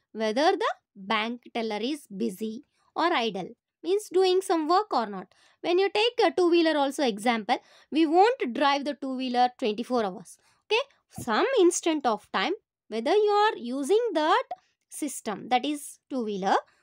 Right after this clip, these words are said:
okay, or not. What is the activity? Whether it is in on condition or off. That is what the activity. Next, coming to state. State is a system, okay, defined to be that collection of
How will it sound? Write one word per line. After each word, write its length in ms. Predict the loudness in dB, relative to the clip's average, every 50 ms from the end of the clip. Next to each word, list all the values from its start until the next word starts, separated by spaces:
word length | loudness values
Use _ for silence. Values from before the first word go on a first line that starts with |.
| _ _ _
okay, 160 | -4 -4 -4 -4 _ _ -2
or 240 | 0 2 2 2 0
not. 280 | -4 -8 -10 -10 -8
What 160 | -6 -4 0
is 140 | 0 0 0
the 120 | 0 -2 -2 -2
activity? 500 | -6 -6 -6 -12 -12 -12 -12 -16 -20 -20 _ _ _ _ _
Whether 220 | -12 -8 -6 -4
it 180 | -4 -4 -6 -6
is 160 | -4 -4 -2 -2
in 180 | -2 -4 -4 _
on 280 | -6 -4 -2 -2 -2 -2
condition 460 | -2 -2 0 0 -2 -2 0 -2 -2 -2 _ _ _ -6
or 180 | -2 -2 -2 -2 -2 _
off. 400 | -6 -6 -6 -6 -8 _ -20 -18 -8
That 180 | -4 -4 -4 -4
is 160 | -4 -8 -6
what 160 | -8 -6 -2
the 100 | -2 -2 -2 -2
activity. 460 | -6 -8 -10 -12 -12 -12 -14 -16 -20 _ _ _ _ _ _ -6
Next, 300 | -6 -6 -4 -6 -10 -6
coming 280 | -2 0 2 2 2 2 2
to 160 | 2 0 0 0 _ _ _ _
state. 560 | -10 -8 -8 -6 -2 -2 -2 -2 -4 _ -14 -20 _ _ _ _ _ _ _ _ _ _ _ _
State 680 | -14 -14 -14 -10 -2 0 2 2 4 2 2 0 -2 -16 -8
is 240 | -6 -4 -4 -4 -4
a 220 | -4 -2 -2 -2 -4 -4 _ _ _ _ _
system, 880 | -12 -4 4 8 8 8 6 4 -8 -8 -4 -2 -2 -2 -2 -4 -10 -14 _ _ _ _ _ _ _ _ _
okay, 240 | -8 -6 -6 -6 -6
defined 720 | -6 -8 -8 -8 -8 -6 -4 -4 -2 -2 -4 -4 -4 -6 -8 _ _ _ _ _ 0
to 140 | 0 2
be 260 | 4 2 2 2 2 0
that 440 | 0 -2 -2 0 -2 -2 -4 _ -10
collection 440 | -6 -4 -4 -4 -4 -2 0 2 2
of 200 | 2 2 0 -4